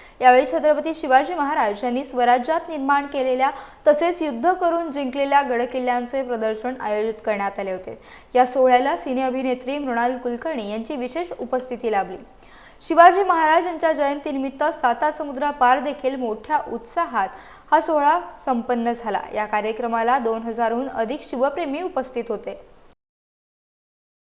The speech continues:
ऑल इंडिया पिंचाक सिलेट स्पर्धा आणि सातवी फेडरेशन कप स्पर्धा दिनांक सोळा फेब्रुवारी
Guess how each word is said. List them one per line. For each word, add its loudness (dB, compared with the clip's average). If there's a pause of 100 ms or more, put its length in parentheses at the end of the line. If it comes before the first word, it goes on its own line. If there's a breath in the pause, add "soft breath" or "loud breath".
(200 loud breath)
ऑल 10
इंडिया 6
पिंचाक 0
सिलेट 0
स्पर्धा 0 (600 loud breath)
आणि 0
सातवी 6
फेडरेशन -4
कप 2
स्पर्धा 2
दिनांक -2
सोळा 6
फेब्रुवारी 0